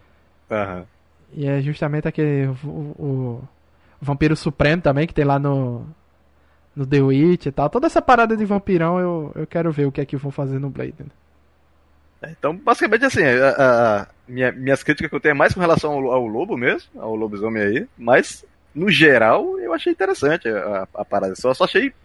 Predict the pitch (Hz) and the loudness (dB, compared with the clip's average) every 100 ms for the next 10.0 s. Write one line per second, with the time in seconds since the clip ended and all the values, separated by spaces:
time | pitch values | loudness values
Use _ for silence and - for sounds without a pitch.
0 | _ 104 104 143 214 143 101 110 156 208 | _ -4 -2 0 -2 -8 -6 -4 0 0
1 | 113 165 226 - 143 220 _ _ _ _ | 2 0 -2 -2 -2 -2 _ _ _ _
2 | - 120 110 - 123 - 143 139 135 135 | -4 -2 -2 2 2 4 2 2 0 -2
3 | 147 190 226 269 302 127 117 131 147 147 | -4 -6 -6 -6 0 0 2 0 -2 -4
4 | _ _ _ _ _ _ _ _ _ - | _ _ _ _ _ _ _ _ _ -20
5 | - _ _ _ _ _ _ 170 180 208 | -20 _ _ _ _ _ _ -8 -2 0
6 | 185 196 214 220 - 196 196 190 185 196 | 0 0 -2 -4 0 0 0 0 -2 2
7 | 214 240 220 220 170 175 190 175 185 190 | 2 4 2 0 2 4 4 4 2 2
8 | 185 170 175 180 165 165 170 165 - 170 | 0 0 0 0 2 2 4 2 0 -2
9 | 180 196 185 175 170 175 170 147 135 131 | 0 -2 -4 -4 -6 -4 -2 -2 -2 -6